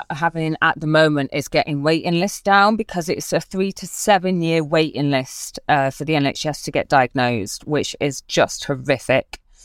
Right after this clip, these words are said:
But I think in the meantime, you can take online tests and can give you a sort of good indication. But all you can do is structure, limit alcohol, your fish oils,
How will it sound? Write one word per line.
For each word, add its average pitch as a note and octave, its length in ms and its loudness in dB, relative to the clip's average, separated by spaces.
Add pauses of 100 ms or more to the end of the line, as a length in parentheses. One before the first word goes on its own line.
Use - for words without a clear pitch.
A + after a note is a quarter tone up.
(480)
But D#3+ 140 2
I D#3+ 60 -2
think F3 280 -4
in F#3 100 0
the F#3 80 0
meantime, F3 400 0
you E3+ 60 -4
can F#3 100 -4
take F#3 300 -2
online D#3+ 340 2
tests D3+ 400 -2
and C#3+ 100 -4
can D#3 140 -6
give C3+ 220 -2
you D3+ 100 4
a C#3 40 -2
sort - 300 2
of D3 140 0 (140)
good D#3 160 2
indication. C3+ 720 -2 (640)
But D3+ 140 0
all E3 140 6
you D3+ 120 2
can D#3+ 160 -2
do C#3+ 400 0 (160)
is D#3+ 120 -4
structure, - 540 0
limit C#3 320 0
alcohol, C3 680 2
your C3 120 -4
fish - 320 -2
oils, B2+ 640 2